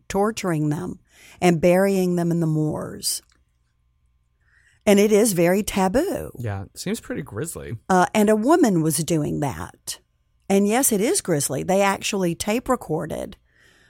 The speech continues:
Speaker 1: uh, the torture of a young eight-year-old girl.
Speaker 2: And this is a true story?
Speaker 1: This is a true story.
Speaker 2: Wow. Where did you watch this on?
Speaker 1: I watched it on Netflix.
Speaker 2: Okay. I mean, I might have to check that out. I'm gonna write that down.
Speaker 1: Um,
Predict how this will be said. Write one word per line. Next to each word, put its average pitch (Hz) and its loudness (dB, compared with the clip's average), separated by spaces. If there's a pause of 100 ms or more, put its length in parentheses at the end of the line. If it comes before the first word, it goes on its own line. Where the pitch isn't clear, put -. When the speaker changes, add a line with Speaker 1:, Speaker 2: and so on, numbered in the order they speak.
(160)
Speaker 1:
uh, 175 4
the 170 -2
torture 196 0
of 160 0
a 165 2
young 160 -2
eight-year-old 156 -2
girl. - -10 (1000)
Speaker 2:
And 151 0
this 151 -2
is 143 -4
a 120 -4
true 139 -6
story? 131 -6
Speaker 1:
This 196 -2
is 160 -4
a 120 -6
true 185 -4
story. - -6
Speaker 2:
Wow. 104 -4
Where 160 -2
did 202 -6
you 208 -8
watch 165 -4
this - -10
on? 98 -12 (340)
Speaker 1:
I 202 6
watched 202 -2
it 262 0
on 165 2
Netflix. - -4
Speaker 2:
Okay. 123 -6
I 143 -6
mean, 220 -4
I 202 -6
might 113 -6
have 127 -8
to - -14
check 110 -12
that 110 -12
out. 143 -10
I'm 95 -10
gonna 101 -10
write 98 -14
that - -18
down. 110 -12
Speaker 1:
Um, 160 0